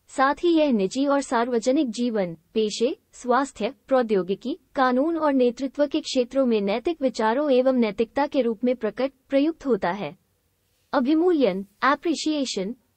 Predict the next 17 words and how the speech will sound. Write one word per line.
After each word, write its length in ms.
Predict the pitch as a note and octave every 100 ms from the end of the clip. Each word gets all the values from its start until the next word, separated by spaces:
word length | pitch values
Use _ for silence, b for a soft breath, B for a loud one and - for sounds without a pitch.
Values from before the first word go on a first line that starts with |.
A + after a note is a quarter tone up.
| -
ये 220 | A#3 E4
किसी 300 | E4 D#4+ E4+
कृत्य 380 | - B3+ A#3+ E4
या 160 | D#4+ B3+
वस्तु 360 | F#3+ A3 D#4+
के 160 | D#4+ D4
महत्व 400 | G#3+ A3+ B3+ D4+
एवं 300 | A#3 A#3+ C4
मूल्य 380 | A#3 A3 B3+ D4
को 120 | D4+
समझने 480 | C4+ G3 F#3+ - C#4
या 180 | D#4
मान्यता 500 | C#4 G#3+ G#3+ D#4 E4
देने 260 | D#4+ C#4 C#4
की 140 | D4
क्रिया 280 | C#4+ A3+ G3+
है। 280 | F#3 G#3 D#3